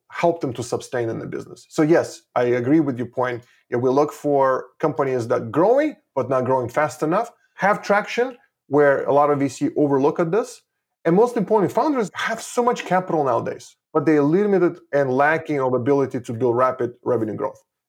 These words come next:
At the end of the day, if the company fixes these issues and have an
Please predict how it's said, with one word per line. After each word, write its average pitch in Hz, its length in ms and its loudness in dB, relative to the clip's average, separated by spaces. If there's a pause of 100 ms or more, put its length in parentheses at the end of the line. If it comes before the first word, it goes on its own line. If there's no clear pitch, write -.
At 143 80 -4
the 175 100 4
end 226 100 4
of 185 80 2
the 175 80 2
day, 151 360 2 (160)
if 120 140 -10
the 151 80 0
company 160 360 -2
fixes 190 520 -2
these 139 180 -2
issues 143 480 -6 (220)
and 135 140 -2
have 156 300 -2
an 139 120 -2